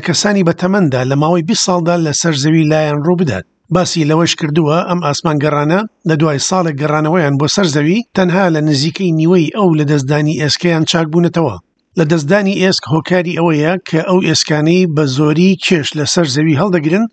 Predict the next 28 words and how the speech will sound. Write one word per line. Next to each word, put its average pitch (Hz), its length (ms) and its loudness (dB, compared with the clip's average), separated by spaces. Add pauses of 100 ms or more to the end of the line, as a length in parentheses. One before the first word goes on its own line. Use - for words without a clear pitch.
لە 185 120 4
واڵاییدا 202 440 0 (100)
کێش 175 260 0
هەڵناگرن. 170 460 0 (300)
گابێل 151 380 0
ڕوونی 185 280 0
کردەوە 143 340 0 (260)
دەستگاکانی 165 600 -2
واڵایی 147 420 0
پێویستیان 165 560 0
بە 151 140 0
دانانی 160 440 0
پلانی 160 420 0
باشتری 151 460 0
وەرزشکردن 135 800 -2
و 180 140 4
خواردن 139 600 -2
دەبێت 175 260 0 (160)
بۆ 190 120 4
یارمەتیدانی 185 680 0
ڕێگریکردن 147 720 0
لە 156 100 2
دەستدانی 147 500 0
ئێسک. 151 260 -2 (260)
ئاماژەی 151 560 0
بەوەش 160 300 0
کردووە 175 380 2 (260)
لە 180 80 2